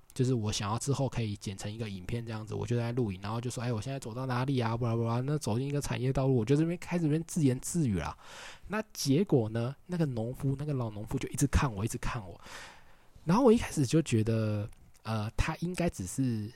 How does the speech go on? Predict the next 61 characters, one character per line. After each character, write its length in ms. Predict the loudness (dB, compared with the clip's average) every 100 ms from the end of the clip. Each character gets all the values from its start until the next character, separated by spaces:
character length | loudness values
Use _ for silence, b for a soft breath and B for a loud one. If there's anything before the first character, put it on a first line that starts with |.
| -12
心 440 | -2 0 2 0
里 160 | 0 -2
在 140 | -2 -2
O 220 | 0 0 -2
S 160 | -2
说 320 | -2 -2 -2 -4
：“怎 140 | -6
么 100 | -4
有 140 | 0 0
一 60 |
个 320 | 2 2 0
年 220 | -4 -6 -4
轻 260 | -2 -2
人 180 | -2 -4 -6
这 100 | -2
么 100 | -2
奇 180 | -2 0
怪 160 | 2
会 120 | 2 0
走 240 | 0 -2
进 180 | 0 -2
来 180 | -2 -6 -6
这 160 | -2
个 120 | 0 0
地 260 | -2 -4
方？” 380 | -2 -2 -2 -8 -12
我 140 | -2 0
猜 220 | 2 2
他 140 | 2
只 160 | -2 -2
是 160 | 0 0
很 220 | -2 -6 -8
疑 200 | -4 -2
惑， 320 | 2 2 2
然 100 | -2
后 100 | -2
他 140 | -2 -2
就 80 | -2
一 80 |
直 100 | -6 -4
看 300 | -2 -2 -2
我。 140 | -8 -12 B B B
而 100 | 0
且 280 | 2 2 -2 b b
我 80 | -2
后 280 | 4 4
来 160 | 4 0
已 60 | -4
经 160 | -4 -2
走 220 | 0 2
了 100 | 2
大 120 | 0
概 100 | 0
离 100 | -2
他 260 | 0 -2 -2 -4
一 60 | 0
两 240 | 2 2 -2
百 140 | -4
公 260 | -4 -8 -6
尺 240 | -6 -8
了， 180 | -10 -14